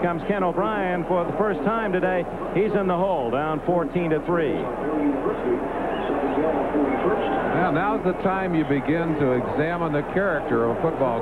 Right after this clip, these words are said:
Speaker 2: team. They've been in this game very comfortably. All they needed to do was score a touchdown to jump out in front. But suddenly, Miami's offense has exploded.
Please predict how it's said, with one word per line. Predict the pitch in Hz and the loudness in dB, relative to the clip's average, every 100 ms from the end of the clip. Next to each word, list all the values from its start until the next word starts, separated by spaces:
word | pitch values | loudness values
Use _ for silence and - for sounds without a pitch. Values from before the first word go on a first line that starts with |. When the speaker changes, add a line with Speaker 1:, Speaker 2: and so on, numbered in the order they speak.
| 117 | 0
Speaker 2:
team. | 113 - - - - - - - - | -2 -2 -4 -4 -2 -2 -2 -2 0
They've | 139 139 | 0 0
been | 202 | 0
in | 226 | 0
this | 208 - | 0 0
game | 202 185 | -2 0
very | 202 180 185 | -2 0 0
comfortably. | 226 190 175 131 | 0 0 0 2
All | 156 185 | 2 0
they | 185 | 0
needed | 190 190 | 0 0
to | 180 | 0
do | 196 196 | 0 0
was | 170 - | 0 0
score | 180 180 | 0 0
a | 165 | 0
touchdown | 208 196 180 180 | -2 -2 -2 -2
to | 170 - | -2 -2
jump | 165 175 | -2 0
out | 175 185 | -2 -2
in | 185 175 | -2 -2
front. | 240 208 - - - - | -2 -2 -6 -6 -4 -2
But | 123 123 - | -2 -2 -2
suddenly, | 233 208 151 143 156 - 123 123 | -2 0 -2 -2 -2 -4 -2 -2
Miami's | 147 170 190 170 | -2 -2 -2 0
offense | 185 220 190 180 185 | 0 0 -2 -2 -2
has | 175 | -2
exploded. | 185 - 196 254 202 | -2 -2 0 2 0